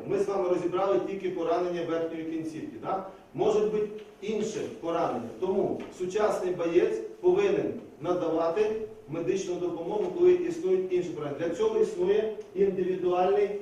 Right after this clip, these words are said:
перев'язувальний пакет, який є в склад-, е, який є у кожного бійця, який виконує бойове завдання. Він його використовує під час надання собі допомоги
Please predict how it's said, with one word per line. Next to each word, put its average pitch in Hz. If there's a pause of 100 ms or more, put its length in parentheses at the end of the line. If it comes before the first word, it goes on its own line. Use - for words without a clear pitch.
(760)
перев'язувальний 185
пакет, 185 (200)
який 190 (100)
є 175 (240)
в -
склад-, 175 (120)
е, 156
який 202
є 208
у 180
кожного 175
бійця, 170 (220)
який 156
виконує 170 (240)
бойове 165 (140)
завдання. 160 (720)
Він 226
його 202
використовує 180
під 165
час 185
надання 180
собі 147
допомоги 214